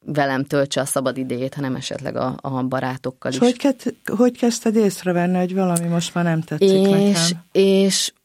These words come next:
Speaker 1: nyilván ez, ezzel évekig semmi probléma nem volt, aztán, aztán egyre többször volt, ö, stresszes, én úgy, úgy láttam, hogy, hogy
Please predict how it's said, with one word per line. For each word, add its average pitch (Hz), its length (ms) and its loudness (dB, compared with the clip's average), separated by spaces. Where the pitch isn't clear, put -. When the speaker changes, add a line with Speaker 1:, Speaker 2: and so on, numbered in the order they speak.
Speaker 1:
nyilván 254 380 4
ez, 180 240 4
ezzel 175 320 2
évekig 160 420 2
semmi 139 520 2
probléma 127 540 0
nem 139 260 0
volt, 226 520 0
aztán, 175 840 -2
aztán 190 640 -2
egyre 208 300 0
többször 151 720 -2
volt, 151 400 0
ö, 147 340 0
stresszes, 175 960 0
én 160 160 0
úgy, 156 360 0
úgy 180 280 0
láttam, 156 480 0
hogy, 147 280 -2
hogy 165 280 -4